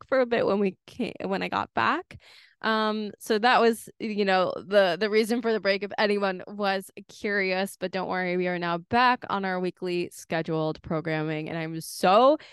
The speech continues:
so excited to dive into this week's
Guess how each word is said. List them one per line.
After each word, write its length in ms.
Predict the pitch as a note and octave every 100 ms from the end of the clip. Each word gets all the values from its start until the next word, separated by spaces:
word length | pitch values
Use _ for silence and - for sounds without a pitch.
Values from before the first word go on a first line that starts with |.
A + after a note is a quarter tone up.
| - _ _ _ _ _ -
so 340 | - B3 G#3+
excited 600 | F#3+ - E3+ D#3+ D#3+ D#3 _
to 480 | - F3+ E3 D#3+ - -
dive 300 | F3 E3+ F#3
into 720 | E3 D#3+ - E3 D3 D#3+ E3 _ _ _ _ _ _ F#3
this 320 | G3 G#3+ -
week's 500 | F#3+ F#3 F3+ F3 -